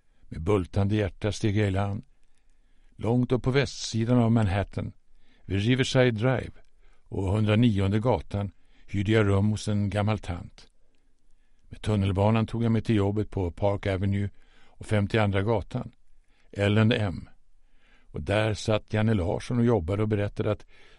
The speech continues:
Rolf Lemke just hade lämnat företaget och åkt hem till Sverige.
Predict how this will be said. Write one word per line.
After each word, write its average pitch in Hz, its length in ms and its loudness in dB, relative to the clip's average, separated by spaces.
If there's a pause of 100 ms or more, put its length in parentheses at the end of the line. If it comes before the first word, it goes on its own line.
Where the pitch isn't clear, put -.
Rolf 123 380 0
Lemke 127 440 -4
just 123 360 0
hade 120 160 -2
lämnat 95 460 -2
företaget 87 640 -2
och 107 80 -2
åkt - 160 -8
hem 98 180 -2
till - 120 -6
Sverige. 76 420 -10